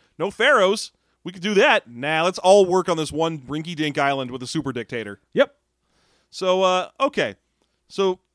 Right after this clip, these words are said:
Speaker 2: In
Speaker 1: let's
Speaker 2: addition to that, we've got, uh, a whole bunch of gangs. My very favorite one, though, is the gang that is made up of baboons.
Speaker 1: Yeah.
Speaker 2: Uh,
Speaker 1: That's not my favorite, so I got, I've got one to talk about, too.
Speaker 2: Yeah, so there's a, uh,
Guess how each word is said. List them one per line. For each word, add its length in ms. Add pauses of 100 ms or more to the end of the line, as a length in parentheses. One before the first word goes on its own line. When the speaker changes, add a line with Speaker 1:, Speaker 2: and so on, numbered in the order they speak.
Speaker 2:
In 80
Speaker 1:
let's 140
Speaker 2:
addition 320
to 340
that, 340
we've 300
got, 460 (360)
uh, 460
a 40
whole 160
bunch 200
of 100
gangs. 400
My 140
very 300
favorite 520
one, 240
though, 320 (460)
is 240
the 100
gang 340
that 120
is 120
made 200
up 100
of 160
baboons. 680 (100)
Speaker 1:
Yeah. 280 (400)
Speaker 2:
Uh, 420
Speaker 1:
That's 140
not 140
my 140
favorite, 320
so 80
I 80
got, 160
I've 160
got 120
one 140
to 80
talk 220
about, 180
too. 340
Speaker 2:
Yeah, 340
so 300
there's 480 (120)
a, 420
uh, 320